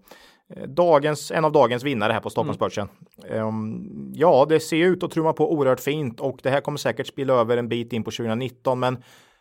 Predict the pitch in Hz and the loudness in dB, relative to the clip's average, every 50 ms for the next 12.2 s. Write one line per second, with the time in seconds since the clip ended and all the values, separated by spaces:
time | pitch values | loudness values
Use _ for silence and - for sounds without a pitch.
0 | _ _ _ - - 160 202 233 262 254 - - 190 147 139 139 139 139 135 135 | _ _ _ -2 2 4 4 4 4 2 2 2 0 2 4 4 4 2 2 0
1 | 143 135 120 120 127 131 131 131 127 139 131 117 107 120 185 202 185 190 - - | -2 0 0 0 0 2 2 2 2 2 0 0 2 4 4 4 4 2 -4 -2
2 | - 147 139 - - _ - - - - - - - - - - - 117 113 143 | 0 2 2 2 0 _ -20 -20 -20 -18 -16 -14 -12 -12 -10 -10 -8 -6 -4 0
3 | 135 131 139 139 139 117 - - - 190 202 196 175 165 160 165 170 170 160 151 | 4 6 6 6 6 4 0 0 4 4 6 6 6 6 4 4 4 6 6 6
4 | 147 151 180 226 233 233 226 196 - 151 139 - 139 123 139 127 117 117 123 120 | 6 6 6 6 6 6 6 6 6 4 4 4 2 2 4 4 4 4 2 2
5 | - 135 131 123 117 110 107 104 104 110 120 127 131 127 - 123 117 120 113 110 | 0 2 2 2 2 2 2 2 0 0 2 4 4 4 4 4 4 6 6 6
6 | 104 104 120 127 123 120 117 - - - - _ - - - 147 143 135 135 - | 4 2 2 2 2 2 0 -2 -8 -20 -20 _ -10 -2 2 4 4 4 4 0
7 | - 143 139 - - 165 185 170 139 127 135 165 220 240 208 226 233 185 156 151 | -6 -4 -2 2 6 8 8 8 6 4 2 2 2 4 4 2 4 4 6 4
8 | 147 135 131 123 120 117 120 117 113 117 117 - - 107 90 85 - - - 101 | 4 6 4 2 4 4 2 0 -2 -2 -6 -4 -4 -4 -4 -6 -8 -8 -6 -4
9 | 98 120 143 143 143 160 151 185 185 170 165 175 214 226 220 196 190 190 185 - | 0 2 4 4 2 2 0 0 0 0 0 0 2 0 2 2 2 0 0 0
10 | - 214 175 139 139 151 151 156 143 - 156 147 147 147 143 - 165 156 156 139 | -2 -2 -2 -2 -2 -4 -2 -2 -2 0 0 0 0 -2 -2 -2 0 0 0 -2
11 | - - 127 110 - - 127 123 117 131 120 110 107 131 156 170 160 - 143 170 | -2 -2 -2 -2 -4 -6 -6 -2 0 0 2 2 2 2 2 0 0 -2 0 -2
12 | 220 214 - - | -2 -4 -8 -20